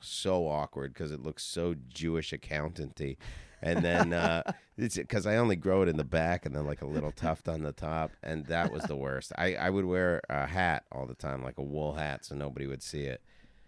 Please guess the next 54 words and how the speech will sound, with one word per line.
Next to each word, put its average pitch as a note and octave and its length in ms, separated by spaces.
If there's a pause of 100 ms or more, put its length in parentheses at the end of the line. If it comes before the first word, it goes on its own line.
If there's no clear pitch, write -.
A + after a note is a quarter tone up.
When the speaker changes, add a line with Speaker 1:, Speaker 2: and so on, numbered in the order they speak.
(340)
Speaker 1:
And D2+ 120
then F2+ 120
I, E2+ 160
I - 60
couldn't G#2+ 280
do F#2+ 100
stand-up F#2+ 520
with C2 140
the C2+ 80
hairpiece. C2 500
I D2 40
would D2 220
do E2+ 160
stand-up, G2+ 480
but C#2 100
it D2+ 140
felt D2+ 380
like D2 180
I D#2 60
was C#2 160
lying D2+ 480
the D2 80
whole D2 220
time. D2+ 360
Speaker 2:
That, D#3 240
that E3+ 140
was E3 120
my E3 120
next D#3 240
question. D3 720
Did C#3 180
you C#3 420
use C3+ 300
a B2+ 60
pseudonym, D3 580
or B2+ 80
did A#2+ 160
you A#2+ 80
go B2+ 460
as B2 180
Aaron B2+ 320
Berg B2 380
with - 80
Speaker 1:
I C3 40
Speaker 2:
the B2+ 40
Speaker 1:
still F#2 260
went F2+ 220
as F2 80
Aaron F2 260
Speaker 2:
hairpiece? D2 60
Speaker 1:
Berg, D#2+ 260
but F#2+ 140
I F#2 80
would, F2+ 220